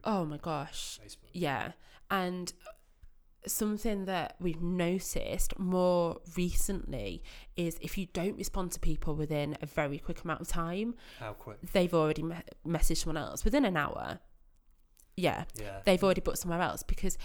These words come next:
Speaker 1: like, I, I take it into the psychology of when you're shopping online, so you're on a website, buying some clothes or buying a computer, whate-, whatever <laughs> it is,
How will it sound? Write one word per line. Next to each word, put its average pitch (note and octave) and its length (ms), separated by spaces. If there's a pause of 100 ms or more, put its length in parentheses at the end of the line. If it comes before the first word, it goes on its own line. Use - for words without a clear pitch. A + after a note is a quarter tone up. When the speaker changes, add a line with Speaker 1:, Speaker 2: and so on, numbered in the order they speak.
(720)
Speaker 1:
like, A3 180
I, - 280
I F#3 40
take G#3+ 300
it F#3 120
into F3+ 140
the - 80
psychology F3 560
of D#3+ 200
when F#3+ 160
you're G3 100
shopping F#3 300
online, E3+ 680 (100)
so D#3+ 200
you're D#3 240
on E3+ 80
a F3+ 40
website, D#3 640
buying D#3 220
some E3 140
clothes D#3 420
or C3 120 (440)
buying D3+ 240
a D#3+ 40
computer, E3 480
whate-, F3 280
whatever A3 400
<laughs> - 20
it F3+ 260
is, - 160